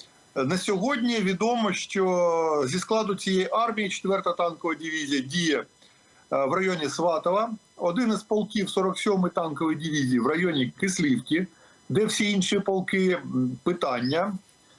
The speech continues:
Е, друга мотострілецька дивізія воює в районі Першотравнева, Орлянка, Миколаївка і двадцять сьома мотострілецька бригада в Новоселівці.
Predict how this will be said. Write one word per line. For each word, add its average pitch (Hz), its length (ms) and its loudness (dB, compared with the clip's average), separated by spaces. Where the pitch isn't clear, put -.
Е, 131 180 2
друга 233 260 0
мотострілецька 185 760 0
дивізія 151 680 0
воює 170 480 0
в 147 80 0
районі 175 400 0
Першотравнева, 165 760 0
Орлянка, 151 460 -2
Миколаївка 208 800 0
і 147 80 0
двадцять 202 380 -2
сьома 214 300 0
мотострілецька 185 720 -2
бригада 180 460 0
в 147 380 0
Новоселівці. 151 800 -2